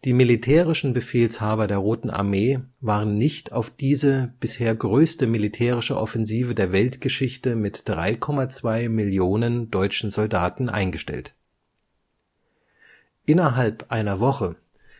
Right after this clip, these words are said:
kamen Soldaten aus den verbündeten Staaten Rumänien, Italien, Slowakei und Ungarn sowie Finnland hinzu,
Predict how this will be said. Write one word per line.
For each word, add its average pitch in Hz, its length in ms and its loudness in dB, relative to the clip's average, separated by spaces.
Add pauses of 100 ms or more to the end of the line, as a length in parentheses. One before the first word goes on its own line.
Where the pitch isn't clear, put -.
(100)
kamen 107 380 0
Soldaten 101 640 0
aus 117 200 -4
den 120 120 -4
verbündeten 156 600 2
Staaten 127 560 -2
Rumänien, 113 920 2 (220)
Italien, 101 720 -2 (400)
Slowakei 120 720 0
und 139 240 -4
Ungarn 104 600 0
sowie 127 320 -2
Finnland 131 500 2
hinzu, 120 560 -2